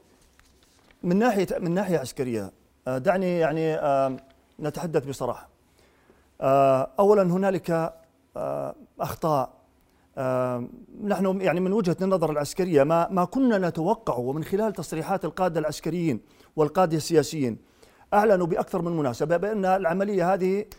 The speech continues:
ستكون عملية جراحية وستكون عملية سريعة تحقق أهدافها بسرعة، وبالتالي، آه، لن تنجر روسيا إلى حرب طويلة الأمد وإلى حرب قد تكون نتائجها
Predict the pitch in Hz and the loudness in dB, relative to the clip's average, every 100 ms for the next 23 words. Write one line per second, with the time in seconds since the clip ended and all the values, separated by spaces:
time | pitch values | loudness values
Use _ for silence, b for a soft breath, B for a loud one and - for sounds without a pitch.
0 | b - 185 190 - 196 160 175 185 165 | b -6 -2 -2 -2 -2 0 0 2 2
1 | 147 165 - 180 190 - _ b b 143 | 2 0 0 -2 -4 -8 _ b b -4
2 | 175 160 196 165 170 180 147 160 175 180 | -2 -2 -4 -2 0 0 0 0 0 -2
3 | 214 _ b b - 196 196 165 156 165 | -6 _ b b -4 -4 -2 0 2 2
4 | 165 151 143 170 160 208 - b b b | 2 0 0 0 0 -2 -6 b b b
5 | 185 185 - 202 190 196 202 160 156 160 | 0 2 2 2 2 0 0 2 2 -2
6 | 202 - 175 185 170 196 - 165 165 - | -4 -4 -4 -4 -2 -4 0 0 0 0
7 | - - 170 202 - 180 180 180 - b | -2 0 0 2 0 0 0 -2 -6 b
8 | b b 165 175 190 170 202 185 160 - | b b 2 4 2 0 0 -2 -4 -6
9 | 156 165 190 175 156 202 170 165 175 | -4 -4 -2 -2 0 0 0 -2 -2